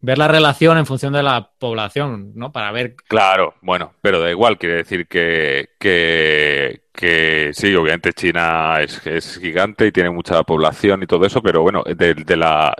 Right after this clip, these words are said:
Speaker 2: sí, es el número, eso, ciento diez frente a los trescientos veintiocho. Otro dato importante es que, eh, eh, de, del dos mil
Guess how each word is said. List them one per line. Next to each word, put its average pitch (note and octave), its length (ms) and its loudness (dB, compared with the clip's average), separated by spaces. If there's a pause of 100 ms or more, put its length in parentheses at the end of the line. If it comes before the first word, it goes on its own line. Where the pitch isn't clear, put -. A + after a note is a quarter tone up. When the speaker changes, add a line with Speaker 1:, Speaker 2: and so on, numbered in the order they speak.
(160)
Speaker 2:
sí, F#2+ 260 0
es E2+ 240 -2
el F#2+ 140 0
número, G#2 300 2
eso, F2+ 260 2
ciento G#2+ 340 0
diez A#2 240 2
frente G2+ 220 0
a E2+ 40 2
los E2 140 0
trescientos F2+ 840 -2
veintiocho. E2 600 -4 (240)
Otro C#3 320 4
dato C#3 200 2
importante C3+ 760 0 (500)
es G#2+ 240 0
que, C3 240 0 (460)
eh, F2 560 2 (580)
eh, F2 720 0 (340)
de, F#2+ 580 2
del G2 180 2
dos F#2+ 140 -2
mil B2 240 -4